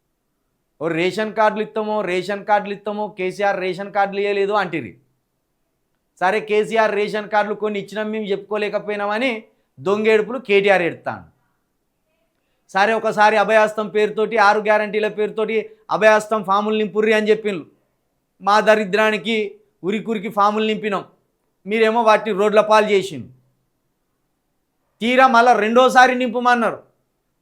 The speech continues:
మా బాధ గట్టుండేది, మరి నింపకపోతే నాలుగు బుక్కలు మా నోట్లకు పోవు కాబట్టి మేము నింపినాం రెండోసారి.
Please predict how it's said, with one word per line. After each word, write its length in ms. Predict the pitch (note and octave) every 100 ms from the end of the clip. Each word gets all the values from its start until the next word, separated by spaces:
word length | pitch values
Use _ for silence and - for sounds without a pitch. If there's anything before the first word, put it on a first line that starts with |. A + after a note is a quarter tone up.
| _
మా 260 | C#3+ F#3 A#3+
బాధ 280 | B3 A#3+ B3
గట్టుండేది, 520 | A3+ A#3 A#3+ A#3+ A#3
మరి 200 | A3+ F3
నింపకపోతే 840 | G#3 A#3 A#3 G#3 A#3 A#3+ A3+ - _ _ _ _
నాలుగు 540 | G#3+ A3+ A#3+ A#3 A3 - _ _ _
బుక్కలు 360 | D3+ G3 A#3+ A#3+
మా 240 | A#3+ A#3
నోట్లకు 500 | A3 G3 G#3+ G#3+ A#3
పోవు 280 | G3 A3 A#3+
కాబట్టి 480 | A#3 A3+ A#3 A3+ D#4
మేము 320 | A3+ G#3+ B3
నింపినాం 360 | B3 A3+ A#3 A3
రెండోసారి. 520 | G3+ G#3 E3+ D#3 A2